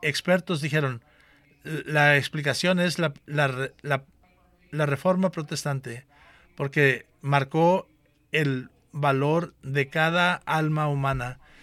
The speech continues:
y a través del énfasis en la Biblia y que las personas pudieran poseer su propia Biblia para leer su propia Biblia, allí es donde idiomas enteros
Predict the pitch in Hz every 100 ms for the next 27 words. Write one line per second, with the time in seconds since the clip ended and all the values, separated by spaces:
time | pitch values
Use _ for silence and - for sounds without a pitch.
0 | - - - 147 143 147 165 170 165 160
1 | 165 156 170 147 143 139 156 165 180 208
2 | - 147 139 151 139 - 139 160 160 160
3 | 156 160 147 143 - 135 151 170 165 _
4 | _ - 135 151 165 185 175 185 180 190
5 | 202 - _ _ _ - 143 139 139 143
6 | 156 175 185 196 _ - 151 135 165 170
7 | 180 175 170 175 190 226 _ _ _ _
8 | _ _ - 147 139 151 165 139 151 147
9 | 143 139 - _ _ _ _ _ _ _
10 | - 143 135 151 175 190 185 180 165 139
11 | 123 117 -